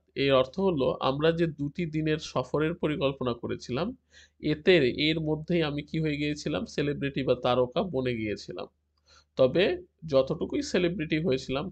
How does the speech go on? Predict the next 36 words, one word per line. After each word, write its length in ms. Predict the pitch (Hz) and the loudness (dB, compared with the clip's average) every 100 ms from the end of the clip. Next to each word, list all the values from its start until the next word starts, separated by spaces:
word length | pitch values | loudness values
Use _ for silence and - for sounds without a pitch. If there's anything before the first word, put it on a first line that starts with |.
| - | -2
তাই 240 | 113 123 | 0 2
আমার 180 | 131 131 | 2 0
জন্য 260 | 170 143 151 | -2 -6 -2
যথেষ্ট 480 | 120 - 123 - - | -2 -2 -6 -10 -14
ছিল, 240 | - 113 | -8 0
অর্থাৎ 400 | 104 - - 165 - _ - _ _ - | 0 -2 -4 -6 -6 _ -20 _ _ -4
এর 280 | 143 151 | -2 -2
চেয়ে 320 | 156 - 156 156 | -2 0 2 2
বেশি 640 | 165 135 135 - 160 170 | 0 -2 -2 -2 -6 -6
কিছু 500 | - _ 139 - 156 | -8 _ -10 -4 0
আর 160 | 123 127 | 2 2
আমার 260 | 123 156 | 0 -4
পাবার 340 | 190 127 120 123 | 0 0 2 -2
ছিল 240 | - 135 131 | -4 -4 -2
না 220 | 151 233 - _ _ _ | -2 -6 -10 _ _ _
বা 100 | - | -4
এর 240 | - 147 156 | 0 0 -2
চেয়ে 200 | - 147 | -2 -2
বেশি 440 | 160 131 - 185 233 | 0 -4 -2 -4 -6
যন্ত্রণাকর 720 | - 131 127 123 123 117 - - | -2 0 0 -2 -4 -4 -6 -8
ছিল, 320 | - - 90 - _ _ _ | -10 -10 -10 -14 _ _ _
তো 180 | 135 - | -4 -2
এর 180 | - 156 | -4 -4
চেয়ে 180 | - 139 | -4 -4
বেশি 300 | 135 - 151 | -4 -6 -4
তার 240 | - 135 247 - _ _ _ | 0 0 0 -6 _ _ _
আশাও 400 | 123 - 131 123 | -4 0 2 2
ছিল 240 | 120 117 | -2 -4
না। 180 | 107 90 - _ _ _ _ _ _ _ _ _ - | -6 -8 -14 _ _ _ _ _ _ _ _ _ -4
এই 140 | 151 | -2
ছিল 260 | 165 196 170 | -2 2 4
আজকের 440 | 135 135 - 147 | 4 0 -2 -2
মতো 300 | 139 127 160 | 0 0 0
আমাদের, 340 | 151 123 117 117 | 0 0 0 -2
আহ, 300 | 113 123 120 | -2 -2 0
lesson 440 | 113 120 - | 0 -2 -4